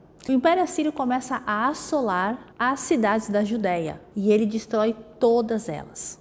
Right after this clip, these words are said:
A maior cidade da Judéia, fora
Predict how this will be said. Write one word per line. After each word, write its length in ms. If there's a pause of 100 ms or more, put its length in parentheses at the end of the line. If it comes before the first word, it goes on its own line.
(140)
A 100
maior 420
cidade 380
da 140
Judéia, 560
fora 1120